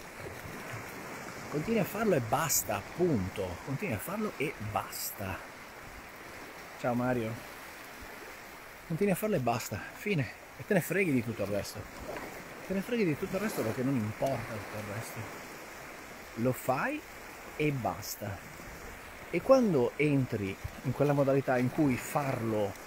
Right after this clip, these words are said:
è diventata l'abitudine, farlo è diventata la normalità, farlo sei diventato tu, allora a quel punto sei perfettamente in controllo e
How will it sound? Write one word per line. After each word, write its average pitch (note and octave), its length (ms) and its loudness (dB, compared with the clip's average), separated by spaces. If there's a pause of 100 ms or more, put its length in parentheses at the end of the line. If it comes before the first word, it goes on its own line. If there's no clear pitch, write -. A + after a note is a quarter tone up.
(260)
è C3 100 2
diventata B2+ 520 2
l'abitudine, A#2+ 680 0 (500)
farlo A2+ 580 2
è A#2 100 -2
diventata A2+ 460 -2
la A2+ 200 0
normalità, G#2+ 880 2 (1900)
farlo B2+ 400 4
sei A2 160 2
diventato G#2 580 0
tu, A#2 140 2 (1200)
allora B2 320 4
a G2 100 -2
quel G#2+ 260 2
punto G2+ 520 -2 (1120)
sei C#3+ 280 6 (300)
perfettamente F#3+ 840 4
in C#3+ 280 4
controllo C#3 580 4
e A#2 120 -2